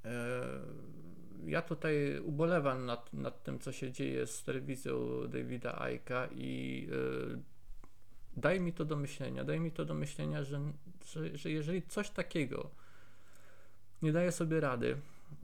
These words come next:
to to jest chyba jakiś znak, że, że nie wiem, no nie wiem, <laughs> nie, nie wiem nawet, nie wiem znak czego to jest, ale chyba prze-, przede wszystkim znak, że nie jest dobrze i, e, że nie ma co się porywać z motyką na słońce.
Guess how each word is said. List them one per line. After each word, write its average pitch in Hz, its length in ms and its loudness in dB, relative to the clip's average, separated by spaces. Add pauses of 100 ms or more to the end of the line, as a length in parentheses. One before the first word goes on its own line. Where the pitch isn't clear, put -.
(140)
to 151 100 0
to 175 140 2
jest 160 180 2
chyba 151 220 2
jakiś 147 280 2
znak, 131 460 2
że, 127 460 4 (1500)
że 131 160 2
nie 151 160 6
wiem, 107 240 -2
no - 80 -4
nie 139 260 -2
wiem, 131 200 -2
<laughs> 143 40 4
nie, 143 40 4 (540)
nie 170 140 4
wiem 156 180 2
nawet, 139 400 0
nie 151 160 2
wiem 139 260 0 (200)
znak 143 300 -2
czego 131 240 0
to 123 140 0
jest, 120 260 -2
ale 135 260 0 (160)
chyba 151 240 2
prze-, - 280 -6
przede 156 220 2
wszystkim 151 280 -2
znak, 147 220 -2
że 143 120 -2
nie 139 140 0
jest 135 160 2
dobrze 143 460 4
i, 135 240 -2 (680)
e, 123 1200 2
że 135 180 -2
nie 143 120 4
ma 139 120 4
co 139 120 -2
się - 140 -2
porywać 127 440 2
z 143 40 -4
motyką 123 460 -2
na - 100 0
słońce. - 600 -6